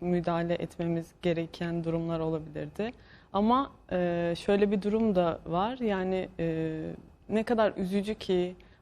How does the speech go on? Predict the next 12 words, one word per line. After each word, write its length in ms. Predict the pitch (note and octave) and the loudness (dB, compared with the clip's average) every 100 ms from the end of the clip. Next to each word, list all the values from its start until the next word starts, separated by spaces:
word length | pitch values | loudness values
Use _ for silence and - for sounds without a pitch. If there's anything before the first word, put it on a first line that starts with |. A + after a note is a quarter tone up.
| - | -4
Osmanlı'yı, 880 | F3+ - G3 F#3+ F#3+ F3+ F3 E3+ | -4 -2 0 2 2 2 0 -2
Sultan 320 | E3+ F#3 F#3 F#3 | -8 -6 -2 0
Abdülhamit 500 | F#3 F#3 F#3 F3+ F#3 | 0 -2 -2 -2 0
Han'ı 240 | F3+ F3 | 0 2
referans 540 | E3+ - F3+ F#3 F3+ | 0 2 2 0 -2
alan 300 | F3 E3+ E3 | -2 -2 -2
bir 240 | E3 E3 - - - - - | -2 -4 -8 -20 -20 -20 -12
hükümet 440 | F#3 - F3 F3 E3+ - - | -8 -2 0 2 0 -6 -4
söz 280 | F3 E3 | -2 -2
konusu 1000 | - E3 D#3+ - - - - - - E3 - - | -4 -6 -8 -16 -20 -20 -18 -10 -6 -6 -6 -4
şu 140 | D#3+ | 0
an. 200 | D#3 D#3 | 0 -4